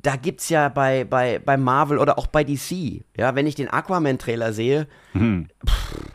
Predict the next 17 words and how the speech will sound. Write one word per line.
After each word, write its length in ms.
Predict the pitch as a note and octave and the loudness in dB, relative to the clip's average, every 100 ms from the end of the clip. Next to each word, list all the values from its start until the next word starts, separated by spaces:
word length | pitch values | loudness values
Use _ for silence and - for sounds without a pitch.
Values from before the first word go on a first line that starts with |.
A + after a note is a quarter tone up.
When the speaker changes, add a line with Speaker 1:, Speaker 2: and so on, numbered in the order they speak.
| - _ - - - | -20 _ -20 -20 -12
Speaker 1:
aber 300 | - C3+ D#3 - - - | -2 4 4 4 -2 -4
da 140 | - | -2
siehst 400 | C#3 C#3+ F#3+ G3 | 0 0 0 2
du 80 | F#3 | 4
einfach, 460 | C#3+ D#3+ E3 E3+ - | 4 2 0 -2 -2
da 160 | - | 0
ist 280 | B2 D#3 - | 0 0 -2
einfach 220 | C#3+ C#3 | -2 0
ein 160 | C3+ C3+ | 2 0
unfassbares, 1080 | - F#3+ A#3 - F3+ E3+ - D3+ C#3 C#3 - - | -2 -2 -2 -2 -4 -4 0 0 2 -2 -4 -4
eine 160 | D3 E3 | -4 -2
unfassbare 420 | F#3+ F3+ D3 C3 | -4 -4 -4 0
Menge 520 | B2+ D3 G#3 E3+ D2+ - _ | 4 6 6 6 2 -8 _
an 140 | C3 | -2
Effektschüssen 880 | - A#2+ - - - - - C#3+ A#2+ | -2 -2 -4 -6 -20 -12 -2 0 2
musste 260 | B2+ C3+ B2 | 0 -2 -2
da, 340 | A#2 A2 - | 0 0 -2